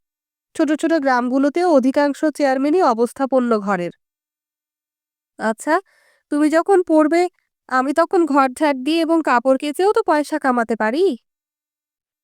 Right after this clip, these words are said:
ঘুঁটে ধোঁয়া উঠতে থাকে, ধিক ধিক করে জ্বলতে জ্বলতে কখনো কখনো সেগুলো আবার লক লক করে জ্বলে ওঠে। স্তেপভূমি নীরব, শান্ত,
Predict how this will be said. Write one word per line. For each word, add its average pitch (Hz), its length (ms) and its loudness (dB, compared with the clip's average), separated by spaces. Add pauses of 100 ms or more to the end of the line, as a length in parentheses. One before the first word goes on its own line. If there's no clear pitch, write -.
(180)
ঘুঁটে 349 360 2
ধোঁয়া 285 300 0
উঠতে 269 340 -2
থাকে, 262 340 -8 (500)
ধিক 285 340 0
ধিক 330 260 0
করে 330 240 2
জ্বলতে 277 400 2
জ্বলতে 302 360 -2 (420)
কখনো 277 400 -2
কখনো 294 400 0
সেগুলো 269 400 -2
আবার 247 280 0
লক 214 340 -2
লক 226 200 -2
করে 240 220 2
জ্বলে 190 280 -2
ওঠে। 170 260 -10 (640)
স্তেপভূমি 269 600 0
নীরব, 240 400 2 (160)
শান্ত, 208 440 -4